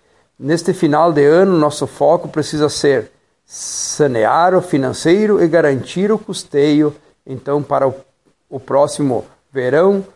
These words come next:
para que nossa lavoura venha com uma máxima eficiência. Enfim, nós estamos aqui apreensivos e o, sabemos que o agro sustenta o país,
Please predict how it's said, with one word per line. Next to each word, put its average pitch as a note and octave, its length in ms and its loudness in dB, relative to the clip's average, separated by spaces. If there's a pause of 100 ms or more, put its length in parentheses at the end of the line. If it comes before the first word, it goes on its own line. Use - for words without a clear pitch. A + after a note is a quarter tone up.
(120)
para E3+ 180 -2
que F3 160 -2
nossa C#3 600 -2 (760)
lavoura C#3 540 2
venha C3+ 320 0
com C#3 140 -4
uma A#2+ 220 0
máxima C3 480 -2
eficiência. A#2 640 -10 (1120)
Enfim, D3+ 520 -2 (480)
nós D#3+ 420 0
estamos E3 440 0
aqui D3+ 240 0
apreensivos F#3 1000 -2 (340)
e D#3 220 0
o, B2+ 240 0
sabemos D#3+ 560 0
que - 120 -2
o C3+ 100 2
agro E3+ 300 2
sustenta F#3 560 0
o E3+ 40 -2
país, A#2+ 540 -4